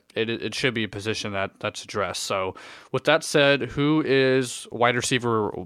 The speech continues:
one for you? And then name a few wideouts that impressed you at the combine that you might like to see in silver and black.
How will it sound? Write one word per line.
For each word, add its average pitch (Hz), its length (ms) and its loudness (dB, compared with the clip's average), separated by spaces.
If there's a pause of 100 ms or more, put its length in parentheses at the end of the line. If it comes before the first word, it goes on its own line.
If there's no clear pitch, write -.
one 117 340 0
for 107 260 -2
you? 107 300 0
And 110 280 -4
then 107 380 0 (260)
name 131 200 2
a 131 40 -2
few 135 220 -2
wideouts 123 400 2
that 113 160 0
impressed 117 320 -2
you 131 80 -2
at 113 60 -4
the 113 80 -6
combine 113 480 0
that 107 240 -6
you 107 260 -6 (140)
might 110 180 -4
like 95 160 -4
to 107 80 -12
see 110 180 -6
in 104 120 -6
silver 98 280 -6
and 95 120 -8
black. 90 320 -4